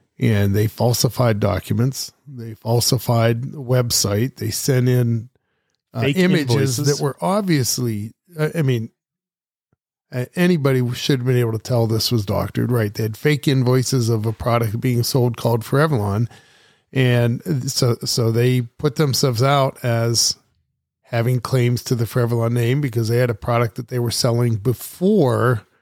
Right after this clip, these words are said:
Speaker 1: Forevlon became a company. And ama-
Speaker 2: Total fabricated lies.
Speaker 1: Yes. And amazingly, it, it worked.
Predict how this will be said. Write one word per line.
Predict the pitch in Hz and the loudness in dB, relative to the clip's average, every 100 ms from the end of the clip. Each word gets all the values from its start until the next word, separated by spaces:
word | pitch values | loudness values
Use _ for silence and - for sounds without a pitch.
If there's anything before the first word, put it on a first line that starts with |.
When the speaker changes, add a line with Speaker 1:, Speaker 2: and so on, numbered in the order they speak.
| _ _ _ _ | _ _ _ _
Speaker 1:
Forevlon | - 143 143 123 117 117 | 0 2 2 2 0 -2
became | 117 131 113 | -2 -2 -2
a | 101 | -2
company. | 170 175 - 95 101 101 _ _ _ _ _ _ _ - - | 0 0 0 -4 -4 -8 _ _ _ _ _ _ _ -12 -2
And | 135 123 123 _ _ _ 147 | 0 2 -2 _ _ _ 0
ama- | |
Speaker 2:
Total | 160 185 190 190 180 | 2 2 2 0 -4
fabricated | - 135 139 135 123 131 120 101 | -8 -2 0 0 0 0 0 -2
lies. | 95 80 98 - | -6 -8 -10 -10
Speaker 1:
Yes. | - - | -10 -6
And | 156 131 | 0 2
amazingly, | 123 156 254 208 110 95 107 135 135 _ _ _ _ _ _ _ _ _ _ | 4 4 2 2 -2 -4 -4 -4 -4 _ _ _ _ _ _ _ _ _ _
it, | 160 170 214 196 | -2 -2 0 0
it | 160 | 2
worked. | 170 262 - - | 2 2 -2 -8